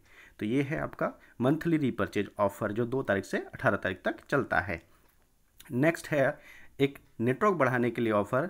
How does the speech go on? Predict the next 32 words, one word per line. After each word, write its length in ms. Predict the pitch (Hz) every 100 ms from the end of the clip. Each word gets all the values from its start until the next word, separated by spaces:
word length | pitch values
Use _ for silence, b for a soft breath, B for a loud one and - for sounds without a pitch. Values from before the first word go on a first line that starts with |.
| -
जो 240 | - 113
भी 120 | 113 135
रीपरचेज 500 | 113 113 110 175 170
ऑफर 240 | 160 160
है। 180 | 147 214 B B B
अगर 220 | 110 156
आप 100 | 175
साठ 300 | 175 123 143 151
पीवी 160 | 151
किट 220 | 147 147
परचेज 320 | 147 104 135 131
करते 260 | 117 -
हैं 120 | 127
सेल्फ 360 | 135 113 120 -
में 180 | 151 185 - B B B
और 240 | 156 190 -
अपने 320 | - 151 139 - - b _ -
किसी 240 | 139 - 202
भी 100 | 196
डाउनलाइन 440 | 143 139 135 135
को 120 | 131
जो, 120 | 117
जिसको 240 | 110 110 139
आप 100 | 131
डायरेक्ट 240 | 117 135
ज्वाइन 220 | 127 120
कराते 360 | 123 110 110 113
हैं 220 | 123 143 -
इस 240 | 175 - 120
मार्च 340 | 110 147 -
मंथ 280 | 110 123 120
में, 260 | 117 117